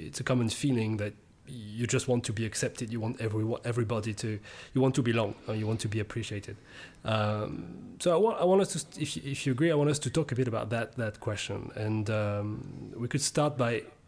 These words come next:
wondering, should it be your first move, actually, as a new manager, to try to be accepted? And if it is, uh, if you decide it is, is there a good, any good strategy plan,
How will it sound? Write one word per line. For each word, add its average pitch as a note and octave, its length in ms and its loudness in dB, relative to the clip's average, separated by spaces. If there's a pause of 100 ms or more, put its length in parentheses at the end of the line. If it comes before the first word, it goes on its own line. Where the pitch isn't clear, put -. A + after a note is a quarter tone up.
(140)
wondering, A#2+ 720 2 (800)
should F3+ 220 4
it A3+ 80 0
be A#3 100 2
your F#3 120 4
first - 320 2
move, C#3 260 4
actually, G2 460 -6 (180)
as A#2 140 2
a A#2 40 4
new B2+ 200 6
manager, A2+ 500 2 (160)
to - 100 -4
try C#3 300 2
to C3 160 -4
be A2 140 0
accepted? G#2 640 -4 (160)
And A2 340 0 (100)
if C3 220 0
it D3 140 2
is, D#3+ 360 2 (380)
uh, A2+ 180 2
if A#2+ 140 -2
you A#2 60 -2
decide A#2+ 340 4
it G#2+ 100 2
is, C#3 280 2 (840)
is C3 220 2
there F#3 260 4
a D#3 80 0
good, C#3+ 440 0
any E3+ 160 4
good D#3+ 160 -2
strategy C#3+ 480 2
plan, A#2+ 460 0